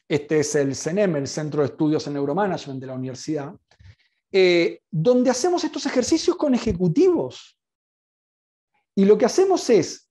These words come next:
que las personas pasen por ciertas situaciones muy parecidas al liderazgo, ahí estoy en el, en el de Barcelona, y los entrenamos con el cerebro en mente para que puedan liderar.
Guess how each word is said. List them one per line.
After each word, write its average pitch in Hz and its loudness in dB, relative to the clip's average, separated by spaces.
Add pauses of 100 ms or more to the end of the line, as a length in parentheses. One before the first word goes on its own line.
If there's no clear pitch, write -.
(160)
que 175 2 (180)
las 147 -4
personas 262 0 (100)
pasen 156 0
por 143 -2
ciertas 220 0
situaciones 190 0
muy 214 2
parecidas 208 2
al 160 0
liderazgo, 247 -2 (300)
ahí 135 -6
estoy 139 -2
en 135 -6
el, 139 -10
en 123 -14
el 120 -12
de 123 -10
Barcelona, 262 -4 (1500)
y 214 2
los 220 2
entrenamos 226 2
con 180 0
el 170 2
cerebro 208 2
en 196 4
mente 220 2
para 170 2
que 202 2
puedan 196 2
liderar. 143 -2